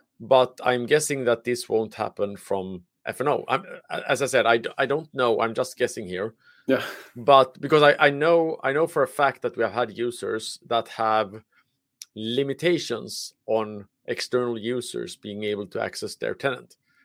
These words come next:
Speaker 1: So
Speaker 2: Yeah.
Speaker 1: that's basically the same thing. They have a policy in place which says if you're not a guest user or you're not a user from this tenant, you are not allowed to do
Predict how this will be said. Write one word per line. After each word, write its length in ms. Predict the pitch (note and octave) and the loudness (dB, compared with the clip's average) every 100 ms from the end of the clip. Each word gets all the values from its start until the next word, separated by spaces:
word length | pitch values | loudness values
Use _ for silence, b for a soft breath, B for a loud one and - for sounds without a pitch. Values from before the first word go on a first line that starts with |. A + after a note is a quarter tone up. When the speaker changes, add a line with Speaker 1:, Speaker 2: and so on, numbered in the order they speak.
| - | -6
Speaker 1:
So 140 | - | 0
Speaker 2:
Yeah. 60 | B2 | 6
Speaker 1:
that's 220 | C#3 C#3 | 4 4
basically 440 | C3+ B2 B2+ A2+ | -2 -2 -4 -8
the 100 | G#2 | -8
same 220 | G2 A2+ F#2+ | -2 -2 -2
thing. 240 | A#2+ F#2+ | -4 -2
They 120 | A2 | 0
have 140 | A#2+ C#3 | 2 0
a 60 | |
policy 580 | C3 B2+ A#2+ G#2+ - G2+ | 2 2 2 0 -6 -10
in 100 | F#2+ | -8
place 420 | - G#2 F#2+ - b b | -6 -6 -6 -12 b b
which 200 | B2 - | -8 -2
says 240 | B2 A2+ - | 0 0 0
if 180 | B2 | -2
you're 160 | C#3+ C3+ | 2 2
not 200 | B2 A#2 | 2 -2
a 60 | A2 | 0
guest 320 | A#2 - - | 0 -2 -4
user 380 | A2+ A2 G#2+ G2+ | -6 -2 -2 0
or 240 | - A2+ | 2 2
you're 160 | G#2 G2+ | 2 -6
not 200 | G#2 - | -6 -2
a 180 | G#2 - b b b - | -2 -2 b b b -12
user 540 | A2 A#2+ A#2 A2 A2 | -4 -4 0 0 0
from 260 | - G#2+ G#2+ | -2 -8 -6
this 240 | G#2 - | -10 -8
tenant, 500 | - B2+ A2 B2+ - _ b b - | -2 0 0 -6 -14 _ b b 0
you 140 | B2+ | 4
are 80 | B2 | 4
not 200 | A#2+ A#2 | 2 2
allowed 280 | A2 G#2+ G#2 | 2 2 -2
to 80 | |
do 320 | F#2+ G#2+ G#2+ | -8 -6 -8